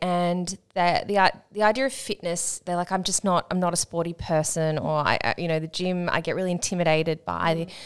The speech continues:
Speaker 1: like, what's some advice as a fitness coach, as a way somebody can start to dip their toe into this area?
Speaker 2: Yeah. I think that you need to, um, uh, look, I'm not gonna say that there's, that I love it all the time. I think there is a certain amount of just gotta no-,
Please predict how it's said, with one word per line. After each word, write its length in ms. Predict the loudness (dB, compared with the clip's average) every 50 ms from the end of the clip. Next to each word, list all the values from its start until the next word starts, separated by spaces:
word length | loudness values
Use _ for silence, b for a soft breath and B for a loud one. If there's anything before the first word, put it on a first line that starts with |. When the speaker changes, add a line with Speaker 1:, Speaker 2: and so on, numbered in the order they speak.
| B B B
Speaker 1:
like, 140 | -4 -4 -4
what's 340 | -6 -6 -4 -4 -4 -4 -4
some 160 | -4 -2 -2
advice 400 | -2 -2 -2 -2 -2 -2 -4 -8
as 100 | -8 -10
a 40 | -10
fitness 300 | -10 -10 -10 -10 -12 -10
coach, 360 | -6 -4 -4 -2 -2 -4 -6
as 80 | -4 -4
a 60 | -4
way 200 | -4 -6 -6 -6
somebody 320 | -6 -6 -6 -6 -6 -8
can 160 | -8 -6 -6
start 220 | -6 -4 -6 -4 -4
to 80 | -6
dip 180 | -4 -6 -8 -6
their 160 | -4 -6 -6
toe 320 | -4 -6 -4 -4 -4 -2 -4
into 260 | -6 -8 -10 -10 -10
this 440 | -10 -12 -10 -10 -10 -10 -10 -14 _ _ _ _ _ _ _ _ _ _ _ _ _
area? 320 | -4 -2 -2 -2 -4 -4 -4
Speaker 2:
Yeah. 300 | -2 -2 0 0 -2 -4 -6 b b b b b b b b b b _
I 120 | 0 0 0
think 340 | 2 0 0 0 0 2
that 160 | 2 2 2 2
you 160 | 0 0 2
need 280 | 6 6 6 6 4 0
to, 480 | 0 2 2 4 4 2 2 -2 -4 -4 -2
um, 640 | 0 0 2 0 0 0 0 -2 -2 -4 -6 -8 -12 -16 _ _ _ _ _ _ _ _ _ _ _ _ _ _ _ _ _ _
uh, 220 | 2 2 2 2 0 -2
look, 200 | -2 -2 -2 0 2
I'm 100 | 2 2
not 100 | 2 2
gonna 120 | 2 0 0
say 260 | 2 0 0 0 0
that 180 | -2 -4 -8 -8
there's, 380 | -8 -6 -6 -6 -6 -8 -12 -14 _ _ _ _ _ _ _ _ _ -18 -8
that 200 | -6 -6 -4 -2 0
I 340 | 0 2 4 4 2 0 0 -4 -6
love 360 | -6 0 4 4 4 4 2
it 120 | -4 -8 -6 _
all 220 | 0 2 2 0
the 80 | -2 -4
time. 460 | -4 -2 0 0 0 -2 -4 -6 -6 -6
I 80 | -6
think 240 | -2 0 -2 -2 2 2
there 140 | 4 4
is 100 | 4 2
a 60 | 2 -2
certain 300 | 0 0 0 0 0 -2
amount 240 | 0 0 0 -2
of 140 | -2 -4 -6
just 260 | -8 -6 -6 -6 -6
gotta 160 | -6 -6 -4 -2
no-, 160 | -4 -4